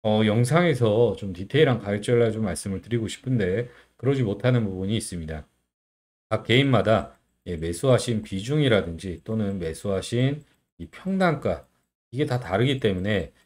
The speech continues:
이게 다르면요, 가격 전략이 좀 미세하게 달라질 수밖에 없습니다. 또 하나, 영상에서 가격 전략 좀 말씀을 드리면은 초보 투자자분들 헷갈려 하실 수도 있고 실수를 하실 수가 있기 때문에, 예, 부득이하게 영상에서 디테일한 이 가입 전략을 좀 말씀을 드리기 어렵다는 점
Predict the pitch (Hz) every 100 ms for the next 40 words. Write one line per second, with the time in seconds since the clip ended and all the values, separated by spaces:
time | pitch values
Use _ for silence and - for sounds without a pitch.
0 | _ - 123 113 98 123 131 98 90 110
1 | 90 73 - 104 123 120 113 104 107 85
2 | 87 117 101 92 - 95 123 110 - 95
3 | - 90 - 87 76 73 117 117 98 90
4 | 113 _ _ _ 90 120 123 131 120 98
5 | 85 - - 110 - 113 110 104 101 -
6 | - 95 95 107 107 90 107 104 - _
7 | - _ - 180 180 - 151 131 127 107
8 | 95 101 131 160 156 139 117 107 - 95
9 | 85 - 82 - 147 143 139 117 123 139
10 | 127 113 92 85 107 98 85 87 107 82
11 | - - - _ 87 - - 131 143 117
12 | 87 90 104 85 92 110 110 101 113 -
13 | 101 - 143 104 85 127 92 80 90 101
14 | 107 104 101 95 92 85 76 - 101 95
15 | 101 90 87 113 117 104 90 78 80